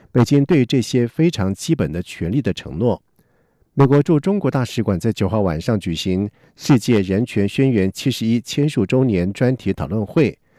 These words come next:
官网在今天上午发表了关于国际人权日的声明。同时，根据维权网的报道指出，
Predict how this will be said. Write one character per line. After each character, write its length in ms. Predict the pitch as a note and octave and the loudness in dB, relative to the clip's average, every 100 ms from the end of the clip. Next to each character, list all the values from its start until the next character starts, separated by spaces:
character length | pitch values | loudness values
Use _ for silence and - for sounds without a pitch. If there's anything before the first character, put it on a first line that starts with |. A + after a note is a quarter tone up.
| _ _ | _ _
官 180 | F3 G3 | 4 4
网 180 | A2 E2 | 2 0
在 140 | G#2 | -2
今 140 | - | 0
天 80 | G#2 | 0
上 180 | - G2+ | 0 -2
午 20 | |
发 160 | E2 A2+ | 0 0
表 120 | F#2+ | 0
了 80 | F2+ | 0
关 200 | A#2 A#2 | 0 0
于 240 | G#2+ F#2 F#2+ - | 0 0 0 -2
国 220 | G#2 G#2 | 0 2
际 160 | C#3 | 2
人 260 | G2 F2+ G#2 | 2 0 -2
权 180 | - G2 | -2 -2
日 120 | C3+ | 0
的 120 | G#2 F2 | 0 0
声 180 | B2 | -2
明。 320 | B2 E2 F#2 - _ _ _ - _ | -2 -2 -4 -8 _ _ _ -20 _
同 160 | C3+ B2+ | 2 4
时， 120 | A#2 | 4
根 160 | A#2+ | 2
据 140 | B2+ B2 | 2 2
维 180 | G2 A2 | 2 0
权 200 | - A2 | 0 0
网 180 | F2 | 0
的 80 | E2 | -2
报 100 | A2 | -2
道 160 | F#2+ F#2 | 0 -2
指 160 | - D#2 | -2 -4
出， 280 | - A#2+ | 0 2